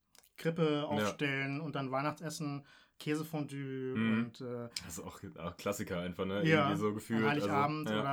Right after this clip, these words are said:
Speaker 1: oder, ähm, also meine, also die Mutter hat dann extra für mich, äh, und, äh, ihn halt dann, äh, so vege-, vegetarische,
Speaker 2: Mhm.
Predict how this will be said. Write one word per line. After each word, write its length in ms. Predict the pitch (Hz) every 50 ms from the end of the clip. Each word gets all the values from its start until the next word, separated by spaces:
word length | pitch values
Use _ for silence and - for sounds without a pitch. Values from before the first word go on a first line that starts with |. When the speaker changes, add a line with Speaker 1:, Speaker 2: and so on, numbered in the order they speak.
| 135 135 143
Speaker 1:
oder, 160 | 147 143 131 131
ähm, 420 | 127 127 127 127 127 135 156 180 180 196 202 214 220 269 - 190
also 320 | 156 127 135 139 131 123 - _ -
meine, 260 | 151 143 139 139 143
also 160 | 151 139 127 131
die 80 | 147
Mutter 220 | 151 170 170 185 165
hat 140 | 160 156
dann 100 | 160 151
extra 460 | 151 147 - - - 160 151 147 147 - - - - - _ -
für 180 | - - 151 147
mich, 320 | 151 165 165 165 - -
äh, 40 | 160
und, 840 | 139 139 139 139 139 139 143 143 - - 156 131 135 127 - - 247
äh, 320 | 160 135 131 127 131 139 151 - _ _ _ _ -
ihn 320 | 156 147 147 160 156 139
halt 200 | 139 143 135 -
dann, 380 | 139 131 131 131 131 131 127 120 - - - - - - - - - _ _ _ -
äh, 280 | 131 117 120 117 120
so 560 | 117 - 131 123 120 120 117 117 117 117 117 117 120 -
vege-, 300 | 127 123 120 131 127 - _ - -
vegetarische, 840 | 135 - 160 143 139 143 143 - - - 147 143 139 135 135 135 131
Speaker 2:
Mhm. 380 | 127 127 123 123 143 165 165